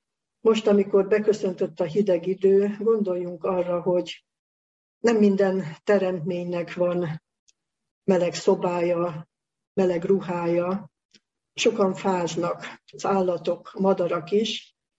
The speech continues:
és nem csak azért fáznak, mert hideg van, hanem azért is, mert nem jutnak hozzá elegendő,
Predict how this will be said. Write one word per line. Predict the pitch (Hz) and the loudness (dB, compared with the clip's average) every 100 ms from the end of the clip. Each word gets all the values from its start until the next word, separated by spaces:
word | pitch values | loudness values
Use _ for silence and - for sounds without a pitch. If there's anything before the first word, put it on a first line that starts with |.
| _ _ _ _ - | _ _ _ _ 2
és | 214 208 - | 2 2 0
nem | 240 254 | 0 2
csak | 220 208 | 2 2
azért | 208 202 190 | 4 2 2
fáznak, | - 190 190 185 190 185 190 | -4 -2 -2 0 -2 -2 -2
mert | 185 175 170 | -2 -2 -2
hideg | 208 202 180 175 | 0 2 0 0
van, | 185 196 | 0 0
hanem | 202 196 190 190 196 | 0 0 0 -2 -4
azért | - 214 208 175 - | -4 0 2 0 0
is, | 185 - | -4 -2
mert | 185 175 170 - - | -4 -4 -6 -16 -2
nem | 220 208 | 0 2
jutnak | 170 175 175 | 0 -4 -4
hozzá | - 190 180 175 170 165 165 - | 0 0 0 -4 -2 -4 -8 -4
elegendő, | 185 175 175 170 170 175 170 165 | 0 0 0 -2 -2 0 0 -2